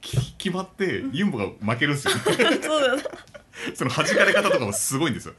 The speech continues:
Speaker 1: あれ、一本間違ったら大事故ですからね、あれ。
Speaker 2: 危ないよね。
Speaker 1: うん。あと、赤井咲さん乗せて、そのままね、
Speaker 2: うんうん。そうそうそうそう。
Speaker 1: フライングボディプレスやったりとかさ。
Speaker 2: うん。いや、
Speaker 1: その、
Speaker 2: すごいすごい。
Speaker 1: シャ-、ショベルカーに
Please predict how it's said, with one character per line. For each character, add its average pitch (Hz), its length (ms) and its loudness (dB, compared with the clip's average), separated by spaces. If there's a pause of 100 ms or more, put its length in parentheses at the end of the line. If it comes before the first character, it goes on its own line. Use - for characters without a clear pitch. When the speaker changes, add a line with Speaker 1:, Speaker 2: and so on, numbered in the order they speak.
(200)
Speaker 1:
あ 123 60 -4
れ、 151 80 4
一 208 160 -4
本 165 100 -2
間 127 100 0
違 - 20 -2
っ - 20 -6
た 113 140 -4
ら 135 100 0
大 165 220 2
事 208 80 -4
故 202 100 -4
で 117 60 -4
す - 60 -6
か 180 60 -2
ら 247 60 2
ね、 233 100 0
あ 294 40 2
れ。 320 40 2
Speaker 2:
危 330 60 2
な 440 180 0
い 330 100 2
よ 160 120 0
ね。 202 320 0 (760)
Speaker 1:
う - 60 -12
ん。 - 20 0
あ - 40 -2
と、 127 120 0
赤 156 200 -2
井 147 60 -4
咲 147 200 -8
さ 113 100 -6
ん 92 80 -4
乗 92 80 -8
せ 98 140 -10
て、 98 140 -10
そ 110 80 -10
の 117 80 -2
ま 208 220 2
ま 107 40 2
ね、 - 100 4
Speaker 2:
う - 40 2
ん - 20 -2
う - 40 -4
ん。 - 40 -12 (100)
そ 294 280 0
う - 20 0
そ 269 160 2
う - 20 0
そ 254 200 0
う 240 40 -4
そ 233 180 0
う。 - 20 0
Speaker 1:
フ - 20 0
ラ 131 80 0
イ - 20 0
ン 117 40 -2
グ 117 40 -2
ボ 113 120 -2
デ 117 80 0
ィ - 40 -4
プ - 60 -6
レ 87 80 -6
ス 80 60 -10
や 90 60 -8
っ - 20 -12
た 254 80 0
り 294 40 2
と 302 120 0
か 233 40 -8
さ。 226 120 -12
Speaker 2:
う - 0 -
ん。 - 20 -20
い - 40 -20 (760)
や、 269 100 -4
Speaker 1:
そ 117 100 -2
の、 101 60 0
Speaker 2:
す 101 60 0
ご - 60 -2
い 277 40 0
す - 60 0
ご 127 120 0
い。 208 40 -2
Speaker 1:
シ - 60 -6
ャ-、 - 0 -
シ - 40 -4
ョ - 40 0
ベ - 80 2
ル - 80 2
カ - 80 -2
ー - 20 -2
に 92 180 -6